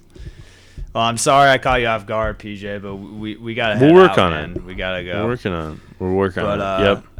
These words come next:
Speaker 1: another, another good pod. I re-, really hope you guys enjoyed it. Um,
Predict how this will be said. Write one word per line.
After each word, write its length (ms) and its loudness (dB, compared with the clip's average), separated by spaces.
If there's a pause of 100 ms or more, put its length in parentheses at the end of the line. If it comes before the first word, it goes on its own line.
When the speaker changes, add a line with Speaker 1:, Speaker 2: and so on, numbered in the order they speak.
Speaker 1:
another, 520 -6
another 380 -8
good 200 -12
pod. 300 -4
I 60 -4
re-, 160 -8
really 240 -8
hope 200 -10
you 60 -16
guys 220 -8
enjoyed 440 -10
it. 300 -10 (160)
Um, 540 -10